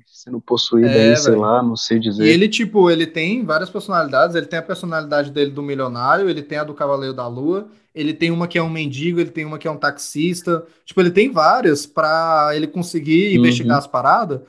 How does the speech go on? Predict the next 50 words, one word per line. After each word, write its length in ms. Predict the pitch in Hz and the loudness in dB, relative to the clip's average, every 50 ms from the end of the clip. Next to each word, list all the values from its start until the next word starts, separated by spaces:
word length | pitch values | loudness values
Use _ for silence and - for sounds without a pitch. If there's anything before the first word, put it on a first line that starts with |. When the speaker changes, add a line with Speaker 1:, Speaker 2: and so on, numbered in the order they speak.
| _ _ _ _ | _ _ _ _
Speaker 2:
Só 220 | _ - - 180 175 | _ -4 -4 -4 -2
que 100 | 180 202 | -2 -4
isso 220 | 202 202 - 220 | -4 0 2 2
é, 140 | 214 208 208 208 208 | 2 2 2 -2 -4
é, 380 | 196 190 196 190 - 170 180 190 | -4 -4 -4 -2 -2 -2 0 0
é, 120 | 180 185 | -2 -2
ele 140 | - 175 170 | 0 2 4
é 80 | 196 214 | 4 4
doido, 460 | 220 214 214 247 311 311 226 151 143 | 4 2 2 2 2 0 0 -2 -2
né? 160 | 139 143 151 | -2 -2 -4
Tipo, 180 | 151 - - 180 | -6 -6 -6 -4
ele 120 | 165 160 156 170 202 214 | -2 -2 -2 -2 -2 0
<laughs> 240 | 185 170 180 214 262 | 0 0 0 0 -4
realmente 100 | 294 320 | -2 0
é 60 | 277 247 | 0 0
louco. 600 | 226 202 185 185 196 202 202 - - 131 123 - _ _ _ _ _ _ | 0 0 -2 -2 -2 -2 -4 -8 -12 -12 -12 -14 _ _ _ _ _ _
Então 260 | - 151 139 - 170 180 | -16 -12 -2 -2 -2 0
vai 160 | 185 208 190 | 0 0 -2
ser 140 | - - 208 | 0 0 0
algo 160 | 190 196 196 | 0 0 -2
interessante, 640 | 196 - 202 202 - - - - 466 294 196 165 117 | -2 -2 2 2 2 2 2 -6 -6 -6 -2 0 2
Speaker 1:
É 140 | 113 120 127 | 2 2 2
Speaker 2:
velho. 160 | 139 147 151 | 0 -2 -4
Speaker 1:
um 340 | 156 160 160 160 156 156 147 143 131 127 120 113 _ _ _ | -4 -6 -6 -8 -8 -10 -12 -16 -16 -18 -20 -20 _ _ _
É, 360 | - 120 117 113 110 98 104 | -2 0 0 0 0 -2 -2
é 60 | 117 131 | 0 0
um 100 | 147 156 | 0 -2
fragmentado 840 | 151 - - 143 147 147 151 156 151 147 135 - 131 131 131 127 127 | -2 -2 0 0 0 0 -4 -8 -8 -8 -8 -8 -8 -8 -6 -4 -4
aí 100 | 127 135 | -4 -4
da 140 | 139 139 - | 0 2 4
Speaker 2:
É, 60 | - | 4
Speaker 1:
Marvel, 400 | - - - - - - 113 - | 6 6 4 4 2 0 -2 -4
Speaker 2:
velho. 140 | - 110 107 | -6 -8 -8
Speaker 1:
pessoal. 380 | - - - - - 110 107 110 | -10 -10 -10 -2 2 2 2 2
<laughs> 520 | - - 160 - - - - - - _ | 4 0 0 -2 -2 -10 -12 -12 -6 _
O 100 | 131 127 | 2 2
maluco 480 | 127 135 127 123 123 131 139 135 - 139 | 4 4 4 2 2 0 -2 -4 -6 -6
tá 200 | - - 131 127 | -2 -2 -2 -2
cheio 180 | - - 143 135 | -2 -6 -6 -2
de, 360 | 143 151 156 151 147 139 135 | 0 0 2 2 -2 -4 -6
de 240 | 131 135 143 139 123 | -4 -4 -4 -4 -4
gente 280 | 120 123 120 120 120 123 | -6 -6 -8 -8 -8 -6
dentro 180 | 123 123 127 | -6 -4 -4
da 80 | 127 123 | -4 -6
cabeça 380 | - - 123 120 123 120 135 | -8 -10 -8 -8 -8 -4 -2
Speaker 2:
Pois 120 | 139 135 - | 0 0 2
Speaker 1:
dele. 120 | 196 180 175 | 4 4 6
Speaker 2:
é, 140 | 196 214 185 | 6 6 6
e, 80 | 170 | 4
pô, 140 | 165 - 202 | 2 2 4